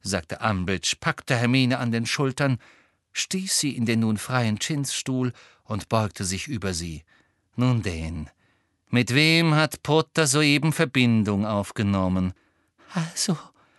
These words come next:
sagte Hermine mit erstickter Stimme in ihre Hände hinein, „also, er hat versucht, mit Professor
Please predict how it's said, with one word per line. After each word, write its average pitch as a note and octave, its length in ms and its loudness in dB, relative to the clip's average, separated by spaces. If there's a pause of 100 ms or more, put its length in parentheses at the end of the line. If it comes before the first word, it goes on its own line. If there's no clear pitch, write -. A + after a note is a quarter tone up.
(320)
sagte E2 320 -6
Hermine F2+ 320 0
mit F2 160 -4
erstickter - 500 -6
Stimme G#2 400 -2
in G#2 100 -6
ihre G#2+ 240 -6
Hände G2+ 300 -2
hinein, G2 420 -2 (540)
„also, F3+ 360 -4 (800)
er C#3 180 -2
hat F3+ 140 -4
versucht, F3 720 -6 (400)
mit - 320 -4 (1000)
Professor - 500 -6